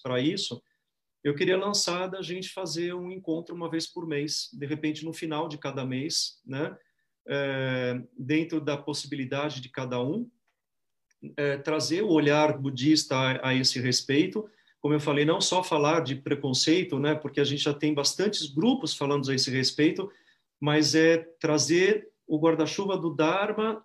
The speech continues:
em cima desse assunto, porque se for falar de preconceito por preconceito, mundo L G B T por L G B T, a gente tem vários outros grupos. Eu acho que a gente tem que aproveitar, é, todos esses recursos,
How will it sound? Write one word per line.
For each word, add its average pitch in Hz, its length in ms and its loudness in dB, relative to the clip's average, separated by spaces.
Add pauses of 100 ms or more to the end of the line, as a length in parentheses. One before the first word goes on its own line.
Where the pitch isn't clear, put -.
(120)
em 170 160 0
cima 202 580 0 (360)
desse 190 320 4
assunto, 123 480 -2
porque 151 280 0
se 151 140 0
for 170 200 0
falar 156 380 2
de 131 80 -4
preconceito 139 520 -2
por 143 160 -2
preconceito, 143 560 0
mundo 143 440 2
L 135 120 2
G 127 120 -4
B 131 120 -2
T 127 140 -4
por 143 160 -2
L 143 100 2
G 170 120 -4
B 208 120 0
T, 214 200 4
a 247 100 6
gente 247 260 2
tem 247 240 4
vários 196 320 0
outros 208 280 -4
grupos. 131 340 -2 (400)
Eu 131 80 -2
acho 131 80 -4
que 156 80 2
a - 20 2
gente 156 240 0
tem 165 140 0
que 165 80 -2
aproveitar, 160 760 0 (400)
é, 127 460 2
todos 190 340 -2
esses 175 240 0
recursos, 147 920 0